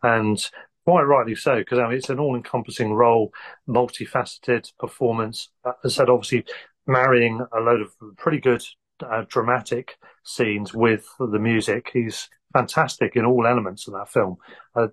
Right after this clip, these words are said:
really think it's a supreme performance. And w-, with, with the actor episodes that we do, actually, we've always got this quandary of, do we place the films in order of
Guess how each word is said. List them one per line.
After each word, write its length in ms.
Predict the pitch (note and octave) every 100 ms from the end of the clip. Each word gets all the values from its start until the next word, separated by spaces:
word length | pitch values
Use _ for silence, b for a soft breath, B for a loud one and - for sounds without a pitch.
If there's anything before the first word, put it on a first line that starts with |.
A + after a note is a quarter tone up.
| -
really 360 | B2 B2+ C3 A#2
think 280 | B2 G#2+
it's 200 | A#2+ -
a 60 | B2
supreme 580 | - C3 A#2 - C#3 A#2+
performance. 600 | - - A#2+ F#2+ A2 - B B B B -
And 120 | C3
w-, 180 | C#3 C#3
with, 180 | - C#3
with 160 | F3+
the 100 | F3
actor 420 | D#3+ D#3+ - A#2 - _ B2+
episodes 460 | G2+ - A#2 G#2
that 80 | B2
we 100 | A2
do, 220 | C#3+ C3+
actually, 360 | A2 - A2 G2+
we've 200 | A2 B2
always 180 | C#3 C3+
got 140 | B2
this 80 | -
quandary 400 | - C3+ A#2+ G2+
of, 80 | G2 b b b b
do 100 | D3+
we 100 | C3
place 500 | - C3+ B2 - - _ _ _
the 220 | - B2 - -
films 320 | - C#3 A#2
in 80 | A#2+
order 340 | A#2+ A#2 A#2
of 140 | A2+